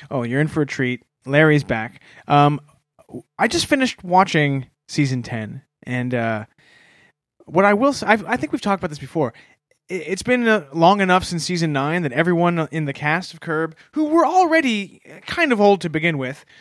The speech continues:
they now look very old, except for Cheryl Hines. And, like, Larry David looks just, like,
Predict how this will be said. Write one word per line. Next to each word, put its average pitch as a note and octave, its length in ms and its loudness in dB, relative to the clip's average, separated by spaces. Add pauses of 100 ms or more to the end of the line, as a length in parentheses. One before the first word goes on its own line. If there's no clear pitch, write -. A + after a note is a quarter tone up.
(380)
they F3 100 -2
now G#3+ 180 0
look G3+ 200 -2
very D#3+ 520 2
old, A#2+ 320 -8
except F#3 260 -6
for E3 120 -6
Cheryl B2+ 500 -6 (140)
Hines. A#2 420 -12 (460)
And, C3+ 420 -6
like, C#3 160 -4
Larry G3+ 280 4
David G3+ 300 4
looks F3 220 2
just, E3 240 -2
like, C#3+ 300 2